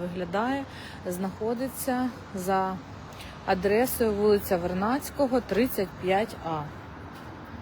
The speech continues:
Тут неймовірний аромат, неймовірна кількість, е, квітів.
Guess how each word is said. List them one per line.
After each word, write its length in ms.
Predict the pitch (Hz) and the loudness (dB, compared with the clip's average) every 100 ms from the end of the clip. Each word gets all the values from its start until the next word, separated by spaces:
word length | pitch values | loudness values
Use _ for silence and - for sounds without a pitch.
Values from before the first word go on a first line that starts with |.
| - - - - - - - - - - - - - | -12 -12 -12 -12 -12 -12 -12 -12 -12 -12 -12 -12 0
Тут 200 | 220 214 | 2 4
неймовірний 800 | 220 226 214 202 185 170 165 165 | 4 6 6 4 4 2 2 0
аромат, 500 | 160 180 220 277 302 - - - - - - | 2 2 4 2 0 -6 -10 -10 -8 -8 -2
неймовірна 760 | 202 208 208 208 208 202 185 185 - | 2 4 6 4 6 4 4 0 0
кількість, 640 | 214 185 - 175 - - 190 | 0 0 0 2 2 -2 0
е, 260 | 180 165 160 | 0 0 -2
квітів. 520 | 185 190 277 - 311 | -2 0 0 0 -2